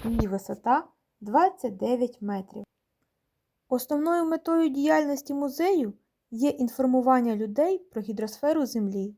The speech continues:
та водні ресурси України, їх вразливість та необхідність для життя, технології підготовки безпечної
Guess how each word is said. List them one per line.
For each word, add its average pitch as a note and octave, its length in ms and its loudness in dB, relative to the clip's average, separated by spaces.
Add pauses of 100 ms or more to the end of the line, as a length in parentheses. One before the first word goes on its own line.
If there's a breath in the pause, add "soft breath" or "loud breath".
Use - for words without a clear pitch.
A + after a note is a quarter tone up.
та G#3+ 100 -6
водні C#4 380 -2
ресурси A#3+ 460 -6
України, G3+ 540 -4 (580)
їх D4 240 -2
вразливість C#4+ 540 2
та A#3+ 80 -2
необхідність A3+ 680 -4
для A3+ 180 -2
життя, G3+ 480 -6 (840)
технології D4 600 2
підготовки C4 600 -2
безпечної A3 840 -2